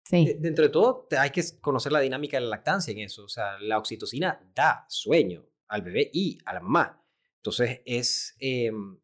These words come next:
Speaker 2: obviamente, eh, no, no lo puedes restringir. Es ilógico pensar restringir.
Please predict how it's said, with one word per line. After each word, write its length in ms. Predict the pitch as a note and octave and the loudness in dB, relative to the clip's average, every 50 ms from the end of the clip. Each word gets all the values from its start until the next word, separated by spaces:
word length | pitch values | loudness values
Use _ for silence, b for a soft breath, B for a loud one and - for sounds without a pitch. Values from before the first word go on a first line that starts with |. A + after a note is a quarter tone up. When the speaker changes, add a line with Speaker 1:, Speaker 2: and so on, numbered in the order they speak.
| _ _ _ _ _ | _ _ _ _ _
Speaker 2:
obviamente, 920 | - E3 F#3 G#3+ G3 D3 C3 C#3+ F3+ F3 - - A2+ A2+ A2 - - _ _ _ | 2 4 6 6 6 4 4 2 0 -2 -4 -6 -8 -10 -10 -12 -14 _ _ _
eh, 500 | B2 A#2 A2+ A2 G#2+ G#2 G2+ G#2 G2+ _ _ _ _ _ _ _ _ _ _ _ _ _ _ | -10 -8 -6 -6 -6 -8 -10 -12 -16 _ _ _ _ _ _ _ _ _ _ _ _ _ _
no, 380 | A#2+ C3 C#3 D3 D3+ D3+ D3+ - | -4 0 2 2 2 2 -2 -6
no 260 | D3+ C#3+ D3 D3+ E3+ | -2 2 4 4 6
lo 160 | F#3 G3 F#3 | 6 4 4
puedes 240 | - E3 F3+ F3+ F3+ | 2 0 0 0 -2
restringir. 1080 | F3+ F3 D3 - - - - B2+ A#2 A2 G2 - - - A3+ A#3 F3 A2+ - - _ _ _ _ _ _ | -4 -6 -8 -8 -10 -12 -12 -12 -12 -12 -14 -16 -12 -6 -2 0 0 0 -2 -6 _ _ _ _ _ _
Es 280 | B2+ B2 A#2 - - _ _ | -8 -6 -6 -8 -12 _ _
ilógico 640 | - B2+ A#2+ C3 D3+ G3+ F#3+ D#3+ C#3+ - - B2+ A#2 | -12 -6 0 4 4 6 4 4 0 -6 -8 -8 -8
pensar 340 | - C3+ A#2 A#2+ - C3+ C3+ | -6 -6 -6 -4 -4 -4 -4
restringir. 500 | D3+ D3 D3+ E3+ E3 D#3 D#3+ D#3+ D#3+ | -4 -4 -4 -6 -6 -4 -4 -6 -6